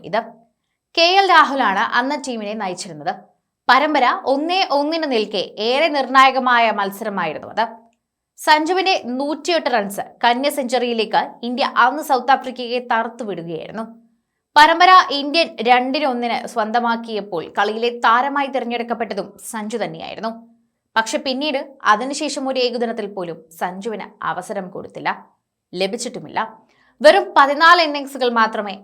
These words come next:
അദ്ദേഹം ഇതിനോടകം കളിച്ചിട്ടുമുള്ളൂ. അൻപത്തിയാറ് പോയിന്റ് ആറ് ആറ് എന്ന കിടിലൻ ശരാശരിയിൽ തൊണ്ണൂറ്റിയൊൻപത് പോയിന്റ് ആറ് സ്ട്രൈക്ക് റേറ്റോടെ അഞ്ഞൂറ്റിപ്പത്ത് റൺസും സ്കോർ ചെയ്തു. ഒരു സെഞ്ചുറിയും മൂന്ന് ഫിഫ്റ്റികളും ഇതിൽ ഉൾപ്പെടുന്നു.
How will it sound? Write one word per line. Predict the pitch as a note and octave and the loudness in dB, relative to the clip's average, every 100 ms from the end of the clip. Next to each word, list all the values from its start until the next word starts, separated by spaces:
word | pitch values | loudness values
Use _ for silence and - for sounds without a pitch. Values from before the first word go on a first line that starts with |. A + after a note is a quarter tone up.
| G3 | -6
അദ്ദേഹം | G3+ G#3+ G#3+ G#3 | -2 -4 -4 -4
ഇതിനോടകം | G3 G3 G3 G3 | 0 0 -2 -2
കളിച്ചിട്ടുമുള്ളൂ. | F3+ F3 A3 F#3 D#3+ F#3+ G#3+ - _ _ _ - A3+ | -2 -2 -8 -12 -8 -8 -8 -20 _ _ _ -2 2
അൻപത്തിയാറ് | C4+ D4+ F#4+ F#4 D4 D4 E4 E4 | 4 4 4 8 10 10 6 4
പോയിന്റ് | C#4 C4 - - B3+ | 2 2 0 8 10
ആറ് | D#4+ F4+ D4 | 10 6 6
ആറ് | B3 B3 - A3 | 6 4 0 -2
എന്ന | A3 A3+ | -2 -4
കിടിലൻ | A#3 C4 C4+ | -4 -2 -4
ശരാശരിയിൽ | B3+ G3+ G#3+ B3 F#3 D#3+ - _ C4 | 0 2 2 0 -8 -10 -14 _ -2
തൊണ്ണൂറ്റിയൊൻപത് | C4+ D#4+ D#4+ E4 A#3+ A#3 B3+ C4+ B3+ | -2 -2 0 2 2 2 2 0 0
പോയിന്റ് | G#3 G#3 - - A#3+ | 0 -2 -2 6 8
ആറ് | C#4 E4 D#4+ | 8 6 2
സ്ട്രൈക്ക് | C4+ A3+ A3 A3 | 2 0 0 -4
റേറ്റോടെ | A#3 A3 E3 - - - - B3 | -4 -4 -8 -10 -18 -20 2 6
അഞ്ഞൂറ്റിപ്പത്ത് | C#4+ F#4 F#4+ G4+ E4+ D4+ | 6 4 0 2 0 2
റൺസും | A#3 G#3+ A#3 A3+ | 0 0 -6 -8
സ്കോർ | G#3 F3 - | -6 -6 -8
ചെയ്തു. | G#2+ - - _ _ _ - D4+ | -14 -14 -18 _ _ _ 0 4
ഒരു | G4+ G4+ | 4 2
സെഞ്ചുറിയും | E4+ D#4 E4+ E4+ D4 | -2 0 0 0 0
മൂന്ന് | D4 D4 | -2 -2
ഫിഫ്റ്റികളും | D4 C#4+ C#4 C#4 C#4 | -6 -6 -2 -2 -2
ഇതിൽ | G#3+ F#3+ | -2 -4
ഉൾപ്പെടുന്നു. | E3+ E3+ D#3 | -4 -6 -6